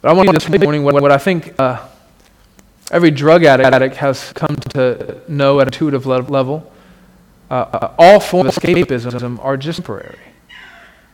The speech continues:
Right? You know, you know that one, that one high that makes you feel good now that you think, "Oh man, thank God, God, I don't have to deal with all the crap up in my life now." Well, guess what? That high is gonna go away.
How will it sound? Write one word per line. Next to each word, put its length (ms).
Right? 320
You 80
know, 120
you 120
know 180
that 280
one, 240
that 140
one 300
high 480
that 120
makes 180
you 120
feel 80
good 200
now 220
that 100
you 120
think, 300
"Oh 180
man, 240
thank 200
God, 240
God, 220
I 80
don't 80
have 100
to 40
deal 40
with 80
all 100
the 80
crap 360
up 160
in 80
my 100
life 240
now." 180
Well, 80
guess 200
what? 460
That 100
high 200
is 80
gonna 140
go 120
away. 180